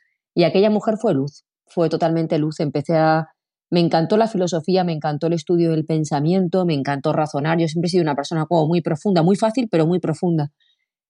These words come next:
Y, y esa mujer era un pigmalión, era, esa mujer era serenidad, era protección, era, fue, fue algo más que una madre, creo yo. Y me inspiró tanto que yo dije, "Yo quiero ser como ella".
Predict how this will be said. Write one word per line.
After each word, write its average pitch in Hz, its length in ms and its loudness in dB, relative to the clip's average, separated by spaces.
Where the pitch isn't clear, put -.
Y, 175 600 6
y 190 100 4
esa 220 180 2
mujer 202 320 0
era 196 120 0
un 170 120 0
pigmalión, 151 640 -2
era, 165 300 2
esa 165 160 -4
mujer 185 260 -2
era 175 140 0
serenidad, 165 680 -4
era 180 240 2
protección, 165 880 -2
era, 165 460 4
fue, 156 220 -8
fue 214 140 -2
algo 147 240 -2
más 143 200 -6
que 160 160 -6
una 143 200 -6
madre, 139 320 -6
creo 139 180 -2
yo. 135 260 -4
Y 151 120 -2
me 160 80 4
inspiró 160 400 2
tanto 180 280 -2
que 175 80 -2
yo 147 60 2
dije, 147 220 -2
"Yo 156 100 0
quiero 165 180 -4
ser 175 160 -6
como 147 220 -2
ella". 135 200 -2